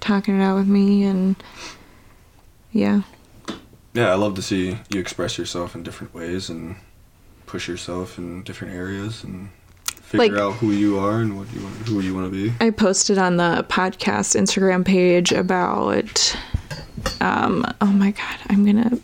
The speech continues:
Speaker 1: murder this cat.
Speaker 2: I feel like we just gotta ignore him, let him be.
Speaker 1: Um,
Speaker 2: I just don't mess anything up.
Speaker 1: <laughs> I put on that I applied to Survivor, and then I was like, you know, "Thank goodness for Jordan that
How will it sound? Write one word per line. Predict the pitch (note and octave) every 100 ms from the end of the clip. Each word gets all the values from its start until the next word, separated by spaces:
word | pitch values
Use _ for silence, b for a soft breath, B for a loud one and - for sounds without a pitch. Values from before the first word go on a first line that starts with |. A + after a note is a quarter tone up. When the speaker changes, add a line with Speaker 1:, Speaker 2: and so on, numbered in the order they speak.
| -
Speaker 1:
murder | G#3 G#3+ A3+
this | G#3+
cat. | - A3+ B3+
Speaker 2:
I |
feel | -
like | -
we |
just | -
gotta | - -
ignore | - -
him, | - - -
let | -
him | - -
be. | A2+ - - A3+
Speaker 1:
Um, | A#3 G3 C#3+ D#2+ C#2 - G3+
Speaker 2:
I | -
just | -
don't | F3 B2 - - - - -
mess | G2+ F#2
anything | G2 G2 G#2 G#2
up. | G#2 -
Speaker 1:
<laughs> | A#3 - -
I | A3+
put | A3 A3+ G3+ G3+ F#3+ -
on | - G3 F#3+ G3+ G3 G3+
that | G#3+ G#3
I | G3+ G#3+ - -
applied | G#3 - F3
to | F#3
Survivor, | F#3+ F#3 F#3 E3 F3 G3+ G#3 A#3 A#3+ B B B B B B B B - -
and | G3+ G3
then | F#3+ F3+ F3+
I | F3+
was | F3 -
like, | - - - - - - - -
you | - G#3
know, | F#3
"Thank | F#3 F#3 F3+
goodness | F#3+ F#3+ G#3+ - -
for | - F#3 F3+ E3 F3+ G#3+ B B - - -
Jordan | G#3 G#3 F#3+ F3+ F3 - G3
that | G3 - -